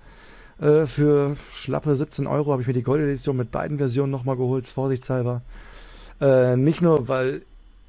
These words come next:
ich sehr viel Spaß daran habe, wie der Austausch zwischen uns untereinander sehr gut funktioniert und das mich auch natürlich sehr freut, dass ihr da so ra-, zahlreich mitmacht. Nein, ich selbst habe natürlich auch riesen Spaß an dem Spiel und möchte natürlich eine funktionierende Version hier haben.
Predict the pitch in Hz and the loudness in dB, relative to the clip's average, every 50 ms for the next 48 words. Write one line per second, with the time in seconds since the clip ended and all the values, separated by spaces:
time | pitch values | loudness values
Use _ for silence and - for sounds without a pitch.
0 | - _ - 139 117 - 175 170 165 156 - - 151 160 151 - 165 147 147 143 | -8 _ -4 -4 -2 -2 -2 0 0 -2 0 0 0 0 2 0 0 0 2 2
1 | 131 131 131 127 131 117 127 127 123 123 117 113 123 - 143 156 151 - - 143 | 2 0 0 0 0 -2 0 0 2 0 0 0 -2 -4 -4 -4 -4 -2 -2 -2
2 | 131 123 - - 139 120 123 139 175 160 156 139 - - 127 117 113 123 135 160 | -2 -2 -4 -4 -4 -4 -4 -6 -4 -4 -6 -4 -6 -6 -6 -4 -2 -2 -2 0
3 | 160 151 127 110 139 151 151 131 117 139 151 - - 147 131 - - 127 127 139 | -2 -2 -2 -2 -4 -4 -4 -4 -6 -6 -8 -6 -8 -8 -8 -6 -6 -6 -4 -6
4 | 156 - 135 131 117 127 131 135 117 - 135 123 107 110 131 135 123 - - 165 | -6 -8 -8 -8 -8 -6 -6 -6 -2 -2 -2 -2 0 0 -2 -2 -2 -4 -4 -4
5 | 185 170 - 131 127 139 131 131 123 - - - - - - - - - - - | -2 -2 -4 -8 -6 -4 -6 -6 -6 -10 -16 -20 -20 -20 -20 -20 -20 -18 -8 -6
6 | 127 135 151 135 120 156 165 139 - 131 147 - - 156 139 - - 135 - 147 | -2 -2 0 2 2 2 2 2 0 -4 -6 -6 -8 -10 -8 -4 -2 -2 -2 0
7 | 135 127 - 131 156 190 - 139 120 143 185 - - - - - - - - - | -2 -2 -2 -2 -2 -2 -2 -2 -2 -2 -4 -6 -10 -18 -20 -20 -20 -20 -12 -2
8 | 131 139 143 156 165 147 120 - 151 170 127 147 147 135 113 131 127 123 107 - | 2 2 4 4 2 0 0 0 0 0 0 -4 -4 -2 -2 0 0 0 -2 -4
9 | 131 143 160 156 - - - 143 - 165 - 131 117 113 110 - - - 120 117 | -6 -6 -6 -6 -6 -6 -8 -8 -8 -6 -6 -6 -4 -4 -6 -8 -8 -6 -6 -6
10 | 127 156 - - - - - - - - - _ - 120 123 117 - 135 135 139 | -6 -6 -10 -16 -20 -20 -20 -20 -20 -20 -16 _ -4 -2 -2 -2 -2 0 0 0
11 | 135 - 139 135 120 131 135 131 123 127 123 127 135 127 - 135 131 135 139 139 | 0 0 -2 -2 0 0 -2 -2 -2 -2 -2 -2 -4 -4 -4 -4 -4 -2 -2 -4
12 | 135 123 127 127 113 113 143 175 175 139 123 107 104 110 104 104 120 151 | -4 -2 -2 -2 2 2 2 2 4 2 2 2 0 0 -2 -2 -4 -6